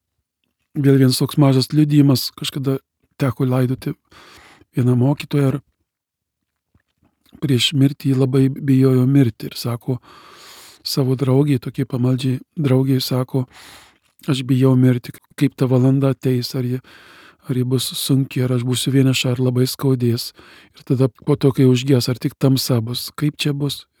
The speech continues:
didžiulė ba-, baimė mirties. Ta pamaldi moteris taip paprastai sako, žinai,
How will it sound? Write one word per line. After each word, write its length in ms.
didžiulė 360
ba-, 160
baimė 320
mirties. 440
Ta 100
pamaldi 400
moteris 380
taip 160
paprastai 440
sako, 400
žinai, 240